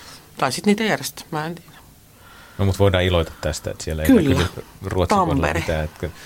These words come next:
Speaker 2: <laughs> Joo, ja nyt kun ei Euroviisun finaalipaikkaa eilen tullut, mut silti näissä museoasioissa
Speaker 1: Ai, sitä ei
Speaker 2: olemme
Speaker 1: tullut? No.
Speaker 2: muita Pohjoismaita
Speaker 1: Okei.
Speaker 2: edellä.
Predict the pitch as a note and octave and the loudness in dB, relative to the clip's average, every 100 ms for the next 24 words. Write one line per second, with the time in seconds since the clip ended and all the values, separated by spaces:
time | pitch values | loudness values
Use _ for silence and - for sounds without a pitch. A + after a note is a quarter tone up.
0 | - - G#3+ - - G2+ G2+ E2+ D2 - | -12 0 0 0 -2 2 4 4 2 -4
1 | F2 - F2 - - - G2 G2+ F#2+ - | -10 -8 -8 -10 -16 -4 2 2 2 0
2 | C3+ C#3 C3 B2+ A#2 C3 B2+ A2 G#2+ G#2+ | 2 4 4 2 2 2 4 4 4 2
3 | G2 - E2+ E2+ E2 E2+ E2 D#2 D#2+ - | 2 0 2 2 0 -2 -4 -4 -6 -4
4 | F2 D#2+ D#2+ - F2+ F#2 E2 D2 - F3 | -2 -2 -6 -4 -2 0 0 0 0 0
5 | G3 F#3 F#3 G3 D3 D3 D3+ F2+ F2+ D#2+ | 2 0 0 2 2 2 0 0 2 2
6 | F2+ E2 D#2 - D2+ - F2+ D#2+ | 2 2 0 -2 -2 0 0 0